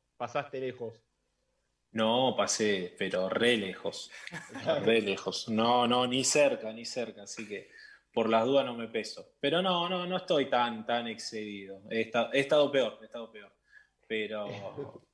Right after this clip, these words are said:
Speaker 1: <laughs>
Speaker 2: igual fue la, lo, el tema de la cuarentena fue
Speaker 1: Al principio
Speaker 2: lo,
Speaker 1: fue el tema.
Speaker 2: al principio, viste, "Uh, se viene el fin del mundo, que comés,
Speaker 1: Sí,
Speaker 2: que
Speaker 1: sí.
Speaker 2: esto, que lo otro", y después, "No, pará, pará un poquito,
Speaker 1: Ya
Speaker 2: porque
Speaker 1: está.
Speaker 2: si no voy a flotar, me voy para arriba".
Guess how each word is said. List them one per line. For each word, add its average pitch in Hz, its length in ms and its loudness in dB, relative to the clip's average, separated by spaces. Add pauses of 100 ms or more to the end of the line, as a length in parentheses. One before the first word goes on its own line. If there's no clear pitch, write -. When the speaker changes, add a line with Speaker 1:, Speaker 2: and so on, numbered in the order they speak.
Speaker 1:
<laughs> - 240 -20
Speaker 2:
igual 135 340 4
fue 147 180 2
la, 127 220 -2
lo, 117 160 -12
el 117 100 -10
tema 139 200 -8
de 135 80 -6
la 123 80 -8
cuarentena 123 480 -8
fue 123 220 -4
Speaker 1:
Al 113 60 -2
principio 147 600 0
Speaker 2:
lo, 117 120 4
Speaker 1:
fue 120 80 -2
el 117 100 -8
tema. 117 180 -6
Speaker 2:
al 117 320 4
principio, 139 640 0
viste, 147 200 -2
"Uh, 139 180 -2
se 110 160 -8
viene 123 180 -6
el 117 60 -12
fin 117 160 -12
del 120 160 -6
mundo, 135 340 -4
que 117 220 -2
comés, 127 340 -2
Speaker 1:
Sí, - 60 -10
Speaker 2:
que 123 100 -2
Speaker 1:
sí. 131 80 0
Speaker 2:
esto, 127 180 -6
que 123 120 -2
lo 135 120 4
otro", 135 320 2
y 120 120 -4
después, 123 760 -10
"No, 110 380 -16
pará, 107 420 -4
pará 107 160 -10
un 107 80 -14
poquito, 113 320 -6
Speaker 1:
Ya 107 60 -8
Speaker 2:
porque 104 160 -8
Speaker 1:
está. - 100 -6
Speaker 2:
si 104 60 -12
no 110 340 -8 (400)
voy 110 160 0
a 104 60 0
flotar, 101 760 -4 (220)
me 110 100 -6
voy 110 140 2
para 110 160 4
arriba". 120 360 0